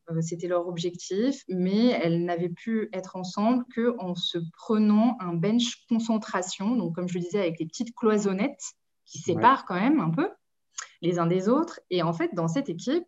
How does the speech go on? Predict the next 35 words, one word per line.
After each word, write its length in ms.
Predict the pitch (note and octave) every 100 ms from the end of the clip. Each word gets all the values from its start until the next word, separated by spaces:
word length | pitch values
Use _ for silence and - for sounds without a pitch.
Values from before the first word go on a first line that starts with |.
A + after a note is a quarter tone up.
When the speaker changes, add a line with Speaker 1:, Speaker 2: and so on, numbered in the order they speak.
| _ F3
Speaker 1:
euh, 220 | E3 D#3
elles 100 | D#3+
passaient, 400 | D#3+ D#3+ E3 A#3
euh, 160 | G#3+ E3 D#3+ - - - - _
la 120 | F3
majeure 360 | F3 A3 A#3+ -
partie 280 | A3 - F#3+
du 140 | F3+
temps 240 | F3+ C4+
à 240 | A3+ A#3+ B3+ -
collaborer. 680 | G3+ A3 G#3+ G#3 G3 C#4+ - _ _
Donc, 340 | F3 G3 D4 C#4
on 100 | G#3+
voyait 380 | E3+ F3 G#3 C#4
une 200 | G3+ F#3
valse 480 | F3 A3 C#4+ -
de, 180 | F3 E3+
de 180 | E3 E3+
gens 280 | E3+ G#3+ B3
assis, 420 | F3 E3+ - A3
debout, 540 | F#3 F#3 E3 F#3 A#3
accroupis, 880 | G#3 F3+ - G3 F3 - G3+ A#3 B3
euh, 140 | A#3 E3
des, 180 | E3 E3
des, 180 | D#3+
des 160 | D#3+ D#3+
valses 320 | F3+ G3+ G3+
de 140 | E3 E3+
chaises, 540 | E3 F#3+ G#3+ A#3+ E3+
euh, 200 | E3 D#3+
en 140 | D#3 E3
gros, 200 | F3 A#3
toute 240 | - A3+
la 140 | F#3+ F3+
journée. 340 | E3 E3 C4